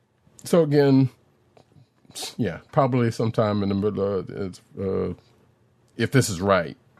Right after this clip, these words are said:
sometimes in, in the middle of twenty twenty-three. So, which, that's a whole six, six, <laughs> six to seven months. <laughs> That's technically more than eight at this point, but e-, either way, we, we don't know one thing or the other.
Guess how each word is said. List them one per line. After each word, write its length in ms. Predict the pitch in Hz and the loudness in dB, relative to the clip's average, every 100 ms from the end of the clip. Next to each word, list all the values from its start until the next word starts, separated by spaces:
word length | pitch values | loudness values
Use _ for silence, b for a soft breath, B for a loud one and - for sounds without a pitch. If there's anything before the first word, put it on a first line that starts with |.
| _ _ - | _ _ -20
sometimes 480 | - 95 95 87 90 | -8 -4 -2 -2 -2
in, 100 | 87 | -2
in 220 | 80 85 | 0 -2
the 40 | |
middle 240 | 80 82 80 | -2 -2 -2
of 220 | 78 - | -4 -6
twenty 220 | 147 - | -8 -8
twenty-three. 540 | 139 147 160 - - - - _ | -8 -8 -8 -8 -10 -10 -16 _
So, 260 | - 58 - _ _ _ - | -14 -14 -14 _ _ _ -10
which, 280 | - 80 - _ _ _ - - - - | -8 -8 -10 _ _ _ -20 -20 -20 -18
that's 140 | - - | -12 -10
a 40 | |
whole 200 | - 156 | -8 -8
six, 260 | - - - - - | -10 -10 -12 -14 -16
six, 300 | 127 - - - | -14 -14 -8 -4
<laughs> 100 | 131 | -2
six 240 | - - | -2 -6
to 60 | 113 | -2
seven 300 | 120 107 104 | 0 2 2
months. 380 | 98 90 - - B B B B B | 0 -4 -10 -18 B B B B B
<laughs> 260 | 123 - - 160 - - - - - - B B - | 4 4 4 2 0 -8 -12 -14 -16 -18 B B -8
That's 220 | 104 - | -6 0
technically 240 | 104 92 90 | 0 2 0
more 120 | 87 | 0
than 120 | 80 87 | 0 -2
eight 220 | 87 - | -4 -2
at 140 | 85 | -2
this 120 | 87 | -4
point, 320 | - 78 80 - | -6 -6 -6 -8
but 180 | 85 - | -10 -2
e-, 180 | 139 151 | 0 2
either 200 | 170 143 | 4 6
way, 320 | 101 87 85 - | 4 2 0 -2
we, 140 | 107 95 - - - - | -4 -4 -6 -16 -10 -4
we 40 | |
don't 160 | 87 - | -2 -2
know 120 | 85 | -4
one 180 | 82 78 | -4 -4
thing 160 | 82 | -4
or 60 | 82 | -4
the 80 | - | -4
other. 280 | 78 76 | -4 -6